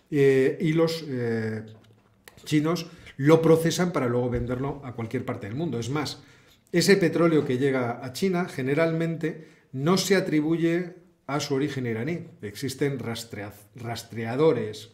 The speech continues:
por ejemplo, Bloomberg rastrea muchos envíos de petróleo de los distintos petroleros por todo el mundo y, eh, est-, hacen estimaciones de cuánto petróleo llega, pero generalmente ese petróleo acaba, eh, asignándole otra procedencia, como por ejemplo procedencia malaya,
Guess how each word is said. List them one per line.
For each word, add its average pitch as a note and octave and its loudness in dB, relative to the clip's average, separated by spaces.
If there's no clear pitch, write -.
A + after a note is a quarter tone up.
por - -18
ejemplo, A2+ -6
Bloomberg B2+ -6
rastrea A2+ -8
muchos A#2 -10
envíos G#2+ -8
de G2+ -12
petróleo G#2+ -10
de C#3 4
los A#2+ -4
distintos A#2+ -6
petroleros A#2 -8
por - -16
todo A#2 -6
el B2 -6
mundo F3+ -4
y, C#3 2
eh, C3 2
est-, - -10
hacen D3 0
estimaciones C#3+ -2
de A2+ -6
cuánto B2+ -4
petróleo A#2 -4
llega, D3 -6
pero A#2 -4
generalmente D3+ -2
ese D3+ -4
petróleo D3+ -2
acaba, D3 -4
eh, A2 -8
asignándole D#3+ 0
otra C3+ -2
procedencia, B2+ -6
como A2+ -6
por A2+ -8
ejemplo C#3+ -4
procedencia A#2+ -10
malaya, A2 -10